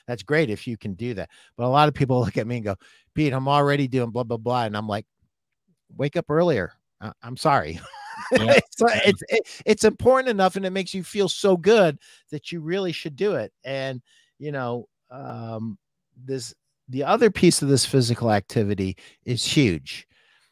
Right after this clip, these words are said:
Speaker 1: So you as a store owner have a lot of stress on you, and it's the greatest stress relief in the world. And, uh,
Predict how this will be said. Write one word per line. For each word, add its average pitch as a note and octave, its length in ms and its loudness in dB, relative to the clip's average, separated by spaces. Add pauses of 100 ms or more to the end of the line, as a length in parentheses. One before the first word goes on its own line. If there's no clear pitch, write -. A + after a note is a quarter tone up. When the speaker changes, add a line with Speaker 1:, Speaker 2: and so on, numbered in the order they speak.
(1160)
Speaker 1:
So - 220 -8
you D#3+ 340 2
as F#3+ 180 4
a E3+ 80 2
store D#3 460 6
owner A#2+ 520 2 (120)
have C#3 220 -4
a C3+ 80 0
lot C3 220 2
of A#2+ 60 -2
stress - 480 -4
on E2+ 220 -6
you, B1+ 240 -18 (720)
and C#3+ 180 -6
it's C#3 280 -4
the C#3 100 -2
greatest C3 680 0
stress - 500 -6
relief G#2 520 -8 (200)
in C#3 300 -4
the A2 280 -2
world. G#2+ 800 -4 (180)
And, G#2 440 -8 (500)
uh, F2+ 80 -20